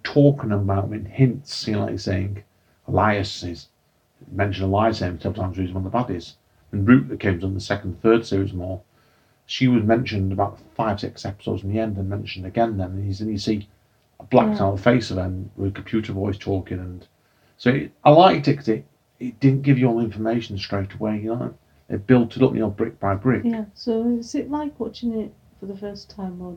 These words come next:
Speaker 2: do you see the episode come up and then you think, "Oh, I remember what happened here and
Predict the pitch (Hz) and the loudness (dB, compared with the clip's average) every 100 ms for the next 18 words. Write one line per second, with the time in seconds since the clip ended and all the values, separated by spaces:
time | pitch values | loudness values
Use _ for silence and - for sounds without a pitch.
0 | - 196 180 175 - 208 196 196 190 - | -14 -10 -10 -10 -12 -12 -8 -10 -10 -14
1 | 185 175 - 190 185 - 175 175 180 - | -14 -14 -10 -10 -10 -12 -14 -14 -16 -14
2 | 185 175 202 226 240 226 202 214 226 220 | -16 -10 -6 -2 -2 -2 -4 -4 -4 -6
3 | 196 - 185 - 185 - 180 185 180 | -10 -8 -10 -10 -14 -12 -14 -14 -16